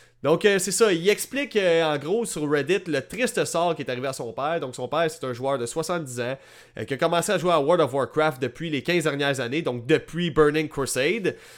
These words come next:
Euh, il a été banni par Blizzard à la fin du mois de décembre. Son frère et lui, dans le fond, euh, monsieur, euh, My Dad Was Banned, donc le, son pseudonyme, ils ont essayé de soumettre une réclamation au maître de jeu de World of Warcraft,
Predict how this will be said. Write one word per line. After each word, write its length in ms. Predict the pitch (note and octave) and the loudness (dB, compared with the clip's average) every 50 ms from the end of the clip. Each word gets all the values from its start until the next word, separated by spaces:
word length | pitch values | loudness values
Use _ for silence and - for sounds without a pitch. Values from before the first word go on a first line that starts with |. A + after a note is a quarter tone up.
| - - _ - | -20 -20 _ -6
Euh, 100 | A2 A2+ | -4 -2
il 80 | B2+ D3+ | 2 4
a 60 | F3+ | 4
été 200 | F#3+ F#3+ C#4 C#4+ | 4 2 0 0
banni 320 | A3 G3 A3+ A3 A#3+ C#4 | 2 4 4 4 2 2
par 140 | A#3 - F#3 | 2 2 2
Blizzard 440 | F3 F3+ E3+ D3 F#3 G3 A3+ A#3 A3+ - - | 2 2 0 2 4 4 6 6 4 4 2
à 100 | C#3+ D3 | 0 0
la 140 | D3 C#3 C3+ | 0 0 -2
fin 260 | - - A3 B3 B3 | -2 0 0 0 0
du 120 | E3 C#3 D3 | -2 -4 -2
mois 140 | D#3 D#3 C#3 | -2 -2 0
de 60 | A#2 | -2
décembre. 380 | A#2+ A2+ - B2+ A#2+ - - - _ _ _ _ _ _ _ _ _ - _ _ _ | -4 -8 -8 -10 -12 -14 -16 -20 _ _ _ _ _ _ _ _ _ -20 _ _ _
Son 260 | - - - C#3+ E3 E3 | -10 -4 0 2 2 0
frère 480 | D#3+ - F3+ A3 C4+ D4+ D4 C4 G3 | 0 2 4 4 6 6 6 6 6
et 80 | F#3+ F#3 | 4 2
lui, 460 | E3+ E3+ F#3 G#3+ A3 G3 C3 - _ _ _ - | 2 0 0 2 0 0 -2 -4 _ _ _ -8
dans 100 | A#2 A#2 | -6 -6
le 60 | A#2+ | -6
fond, 300 | A#2 - C#3+ C#3 B2+ A2+ G#2+ | -6 -4 -4 -4 -2 -4 -4
euh, 340 | G2+ G2+ G2+ G#2 G#2 G2+ G2+ | -6 -6 -6 -8 -8 -8 -8
monsieur, 580 | G#2+ A2 - - - - C#3+ C#3+ C#3 C3 A#2 | -8 -8 -8 -8 -6 -4 -2 -2 0 0 0
euh, 120 | A2 G#2 G#2 | -2 -2 -2
My 180 | G#2+ A#2 B2 A#2+ | -2 -2 -2 0
Dad 200 | C3 C3+ C3 B2 | 0 0 0 0
Was 240 | A#2 A2+ G#2+ G2 - | -2 -4 -4 -4 -4
Banned, 480 | A#2 C3+ F#3 A#3+ B3 F3+ A#2+ G2 G#2+ | -2 0 2 0 0 -2 -4 -8 -10
donc 220 | G2 G#2 G#2 G2+ - | -10 -10 -10 -10 -8
le, 240 | G#2+ G2+ G2 F#2+ F#2+ | -8 -6 -6 -6 -6
son 160 | - G#2 F#2+ | -8 -12 -12
pseudonyme, 640 | - - G#2 G2 G2 G2 A2+ D#3 G3+ A3+ A#3 G#3 F3+ - _ _ - - - - - - - - - _ _ _ _ - | -12 -10 -10 -8 -8 -4 -2 -2 -2 -2 -4 -6 -12 -16 _ _ -20 -20 -20 -20 -20 -20 -20 -20 -20 _ _ _ _ 0
ils 120 | B2 D#3 A#3 | 6 8 8
ont 120 | C#4 D#4 | 8 8
essayé 200 | A#3+ - A#3+ B3 | 6 2 0 -2
de 60 | - | -2
soumettre 300 | - - G3 A3 A3+ A3+ | -4 0 2 2 2 2
une 100 | F#3 D#3+ | 2 0
réclamation 840 | D#3 D#3+ D3+ D#3+ D3+ D3 C#3+ C3 A#2+ - - C3+ C3 D3+ G#3 D#4 - _ - | 0 0 0 0 0 2 0 0 -2 -2 -4 -4 -2 -2 -4 -6 -10 _ -6
au 160 | C3+ C#3 C#3 | -4 -4 -2
maître 440 | C#3 D3 D#3+ E3+ E3 E3 D#3+ C#3+ C#3 | 0 2 4 4 4 4 2 0 -4
de 160 | B2 B2+ B2 | -2 -2 -2
jeu 200 | G#2+ A#2 D3 D3 | -2 -2 -2 -2
de 60 | B2 | -2
World 340 | A2+ G#2 A2 B2+ C3+ C#3 A#2+ | -2 -2 0 2 2 2 0
of 120 | A2 G2 A2 | -2 -4 -4
Warcraft, 680 | A#2 A2 G2+ - B2+ D3 F3+ G3 G3+ - - - - | -6 -6 -4 -2 0 0 0 0 -2 -4 -10 -20 -20